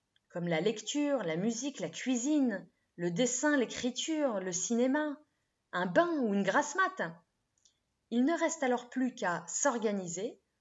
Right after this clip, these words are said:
prendre le temps de les réaliser, après tout, nous méritons aussi bien que les autres. Alors je vous entends d'ici, « Oui, mais là c'est limite narcissique, et je veux pas être narcissique. » Mais non,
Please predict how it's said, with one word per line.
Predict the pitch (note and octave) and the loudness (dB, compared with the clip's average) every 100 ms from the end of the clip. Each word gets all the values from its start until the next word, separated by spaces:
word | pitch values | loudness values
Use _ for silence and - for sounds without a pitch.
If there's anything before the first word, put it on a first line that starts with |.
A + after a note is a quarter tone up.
| _ | _
prendre | - C4+ C4+ A3+ | -6 0 0 2
le | A3 G#3+ | 0 -2
temps | - F#3+ F3 | -6 -8 -10
de | E3+ E3 | -6 0
les | B3+ A#3 G3+ | 2 2 2
réaliser, | F#3 F3 E3 D3+ F#3+ A3 | 0 0 -2 -4 -2 0
après | E3+ D#3 C#3+ | -2 -8 -8
tout, | B3 C4+ _ _ _ | -8 -8 _ _ _
nous | G3 A3+ | -2 0
méritons | A3 F3 E3+ C4+ B3+ | 2 2 0 0 0
aussi | - F3+ | -2 -4
bien | E3+ F3 | -6 -6
que | - | -6
les | E3 | -6
autres. | - - _ _ _ _ _ _ _ _ _ | -8 -14 _ _ _ _ _ _ _ _ _
Alors | D#3 C#3+ | -4 -4
je | C#3 | -4
vous | G#3 G#3 | -6 -4
entends | G3 G3+ | -4 -4
d'ici, « | F#3+ G3 - B3+ G#3+ - _ _ _ _ - | -6 -6 -4 -4 -6 -12 _ _ _ _ 2
Oui, | D4 | 4
mais | D#4 | 6
là | E4+ | 4
c'est | F4+ C4+ | 2 2
limite | A#3+ C4 C#4+ B3 | 2 2 0 0
narcissique, | A#3 - A3 - F3+ - - _ - | -2 -2 -6 -6 -12 -14 -20 _ -2
et | |
je | G3+ | 2
veux | C#4 C#4 | 4 2
pas | C#4+ D4 | 2 0
être | C4+ | 0
narcissique. » | A3 G3 - F#3+ - - _ _ _ _ _ _ _ | -4 -6 -8 -12 -12 -18 _ _ _ _ _ _ _
Mais | F#3 E3+ | -6 -2
non, | G3+ F#3+ F3 | 0 -2 -6